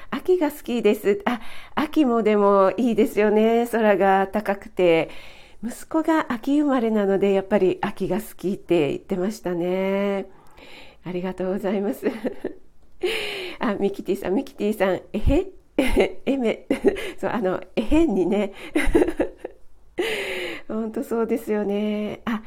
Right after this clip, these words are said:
ゆうさま入道雲夏っていう感じっていうことで。<laughs> エメさん、えーって言ってますが。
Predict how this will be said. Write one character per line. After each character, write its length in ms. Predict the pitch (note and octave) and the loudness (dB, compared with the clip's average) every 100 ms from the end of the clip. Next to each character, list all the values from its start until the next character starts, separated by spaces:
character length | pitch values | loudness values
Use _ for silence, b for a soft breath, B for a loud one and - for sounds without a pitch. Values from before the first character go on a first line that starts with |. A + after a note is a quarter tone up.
| B B B B | B B B B
ゆ 140 | G#3+ | -4
う 20 | G#3+ | -2
さ 180 | G3+ | -2
ま 120 | F#3+ F#3 | -2 0
入 280 | F#3+ G3 | 0 0
道 240 | G3 G3 G3 | 0 0 0
雲 260 | F#3+ F3+ | 0 -2
夏 340 | E3+ G3 - G#3+ | -2 -6 -6 -6
っ 60 | |
て 220 | G#3 - F3 | -6 -8 -8
い 100 | D#3+ | -6
う 40 | |
感 240 | - E3+ | -8 -8
じ 220 | E3+ E3+ F3+ | -6 -4 -4
っ 40 | |
て 160 | - D#3 | -6 -12
い 40 | |
う 20 | |
こ 100 | - | -8
と 160 | E3+ E3 | -6 -4
で。 320 | D#3+ D3 - - - | -2 -4 -6 -14 -6
<laughs> 1160 | C#4 C4+ E4 - F#4 - - F#4 G4 - - | -4 -2 -2 -4 -8 -10 -14 -10 -10 -14 -12
エ 80 | G#3+ | -6
メ 100 | G#3 | -4
さ 200 | A3 F#3+ | -4 -4
ん、 140 | F#3+ - | -4 -4
え 60 | A3 | -4
ー 400 | A3+ A#3+ B3+ B3+ | -2 0 0 -2
っ 40 | |
て 80 | - | -4
言 100 | G#3+ | -6
っ 20 | |
て 140 | - G3+ | -4 -4
ま 120 | A3 | -4
す 120 | A3 | -2
が。 160 | F#3+ | -2